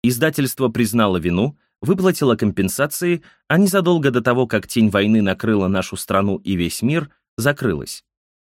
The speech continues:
За все время разбирательства Т Ш Элиман ни разу не выступил в прессе. Он исчез вместе со своей книгой, и для всех осталось неизвестным, кто он был и существовал ли на самом деле.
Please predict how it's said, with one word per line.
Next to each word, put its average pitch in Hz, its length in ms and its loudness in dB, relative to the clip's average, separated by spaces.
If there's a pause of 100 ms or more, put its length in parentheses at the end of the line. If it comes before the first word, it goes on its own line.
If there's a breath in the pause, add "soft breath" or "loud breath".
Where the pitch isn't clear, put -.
(640)
За 107 180 0
все 208 200 -2
время 180 260 4
разбирательства 113 800 0
Т 139 160 0
Ш 123 280 0
Элиман 104 520 0 (320 soft breath)
ни 139 100 4
разу 147 320 4
не 170 140 2
выступил 127 420 0
в - 140 -6
прессе. - 480 -2 (720)
Он 156 200 2
исчез 180 360 0
вместе 143 420 -2
со 127 140 -8
своей 127 280 0
книгой, 98 520 0 (320)
и 117 80 0
для 101 180 2
всех - 260 -4
осталось 160 460 -2
неизвестным, 127 680 -2
кто - 240 0
он 92 200 2
был 147 320 0
и 131 80 -4
существовал 139 720 0
ли 110 160 2
на 143 200 -2
самом 92 360 -2
деле. 78 340 -4